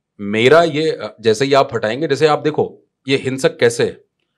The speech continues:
जैसे कई बार लोग सोशल मीडिया पे फ्लॉन्ट करते हैं कि "मैं कुत्ते का बड़ा प्रेमी हूं, I am a dog lover", तो वो कन्या जो है वो Instagram पे फोटो भी डाले कि वो अपनी बीएमडब्ल्यू में भी घुमा रही है, लेकिन उसी बंगले के सामने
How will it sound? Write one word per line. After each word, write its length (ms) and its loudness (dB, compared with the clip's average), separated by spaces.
जैसे 160 -8
कई 160 0
बार 160 2
लोग 220 -2
सोशल 240 -6
मीडिया 220 0
पे 100 -2
फ्लॉन्ट 300 -4
करते 220 -2
हैं 40 -4
कि 60 -8
"मैं 100 -6
कुत्ते 300 -4
का 100 -6
बड़ा 140 -4
प्रेमी 300 -12
हूं, 100 -12
I 60 -10
am 60 -10
a 100 -14
dog 180 -4
lover", 300 -12
तो 60 -6
वो 100 0
कन्या 340 0
जो 120 -2
है 60 0
वो 120 0
Instagram 420 -4
पे 60 -6
फोटो 260 -4
भी 100 -2
डाले 240 0
कि 80 -10
वो 140 -2
अपनी 180 -12
बीएमडब्ल्यू 520 -8
में 140 -10
भी 60 -10
घुमा 280 -6
रही 200 -6
है, 80 -10
लेकिन 160 -4
उसी 220 -6
बंगले 340 -2
के 120 -4
सामने 720 -6